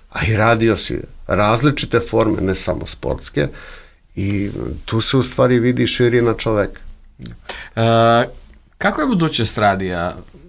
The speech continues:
Speaker 2: Nekako svi imamo neku nostalgiju, kao da se štampani, e, mediji, pa i radio, nekako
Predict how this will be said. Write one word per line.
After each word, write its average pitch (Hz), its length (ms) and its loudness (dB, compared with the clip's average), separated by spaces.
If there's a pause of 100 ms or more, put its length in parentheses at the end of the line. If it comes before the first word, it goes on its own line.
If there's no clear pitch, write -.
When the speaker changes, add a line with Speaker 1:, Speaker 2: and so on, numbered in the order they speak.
(140)
Speaker 2:
Nekako 123 760 0
svi 170 180 0
imamo 147 280 0
neku 143 280 0
nostalgiju, 139 680 2
kao 135 200 2
da 127 160 0
se 123 300 0 (160)
štampani, 123 840 2 (180)
e, 110 140 2
mediji, 127 600 2
pa 139 180 2
i 135 140 0
radio, 131 280 2
nekako 123 460 -2